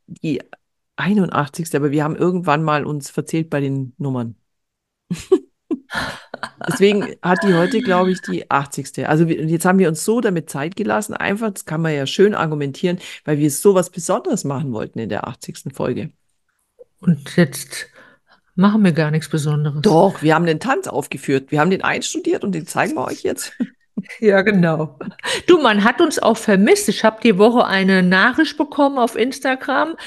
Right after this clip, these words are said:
Speaker 2: wann wir denn endlich mal wieder eine Podcast-Folge veröffentlichen würden.
Speaker 1: Na, das ist ja toll, dass das jemand auffällt, dass wir
Speaker 2: Ja.
Speaker 1: hier eine,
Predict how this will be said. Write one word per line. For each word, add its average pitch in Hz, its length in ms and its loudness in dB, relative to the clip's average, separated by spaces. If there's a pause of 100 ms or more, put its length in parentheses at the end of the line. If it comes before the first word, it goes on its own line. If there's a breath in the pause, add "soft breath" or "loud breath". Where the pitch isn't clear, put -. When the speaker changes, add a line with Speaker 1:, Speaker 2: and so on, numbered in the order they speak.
(200 loud breath)
Speaker 2:
wann 196 480 2
wir 240 260 4
denn 220 300 2
endlich 208 560 -4
mal 220 180 2
wieder 202 540 0 (180)
eine 196 340 0
Podcast-Folge 185 1000 0
veröffentlichen 151 800 -6
würden. 151 380 -6 (180)
Speaker 1:
Na, 143 240 -2 (220)
das 170 240 2
ist 190 100 -4
ja 175 120 -2
toll, 135 200 -2
dass 139 200 -4
das - 140 -12
jemand 208 360 -2
auffällt, - 480 -4
dass 143 260 -6
wir 170 300 -2
Speaker 2:
Ja. 170 260 -2
Speaker 1:
hier 175 260 -4
eine, 170 360 -2